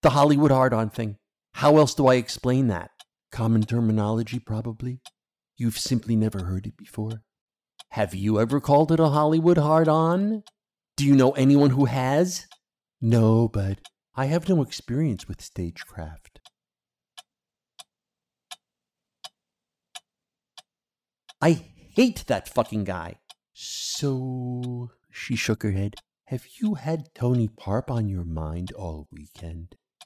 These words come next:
"No, not all weekend. I just can't help thinking about how he fucks me over and I just go along.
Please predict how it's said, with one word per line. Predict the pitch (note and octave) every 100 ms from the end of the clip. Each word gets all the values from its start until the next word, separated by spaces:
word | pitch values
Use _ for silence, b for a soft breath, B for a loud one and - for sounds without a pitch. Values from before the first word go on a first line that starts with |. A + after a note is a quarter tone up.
| _
"No, | B2+ C3 C3+ C3+ C3+
not | G2 F2 F#2+
all | G2+ G2+
weekend. | E2+ F#2 - F#2+
I | F2+ A2
just | D3+ - _ _ -
can't | G#2 C3
help | - A#2+ -
thinking | C3+ A2+ A#2
about | G2+ A2 G2+
how | A2+
he | A2 - _ -
fucks | C3+ - C3
me | A#2+
over | A#2+ A2+ G#2+
and | G#2
I | A2
just | G#2 -
go | G#2 G#2
along. | G2+ G2+ G2 F#2+